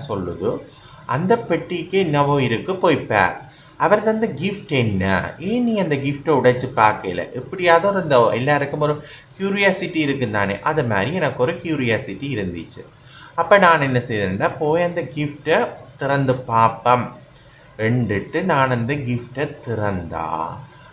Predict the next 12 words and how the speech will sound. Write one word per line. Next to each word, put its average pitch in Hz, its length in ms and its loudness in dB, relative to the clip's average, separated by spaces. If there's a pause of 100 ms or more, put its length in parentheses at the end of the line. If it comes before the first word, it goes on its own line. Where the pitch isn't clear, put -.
(140)
அங்க 95 680 0 (460)
என்னுடைய 117 760 0
பாபா 87 920 4 (420)
அங்க 95 800 0 (200)
சில 135 540 2
ரூபத்தில 87 880 -2 (580)
அற்புதமா 92 1080 0 (200)
இந்திய 156 520 -2
திருநாட்டில 92 760 -2
இருந்து 82 920 -6 (280)
எனக்காக 90 1200 -2
வந்திருந்தார். 85 1040 0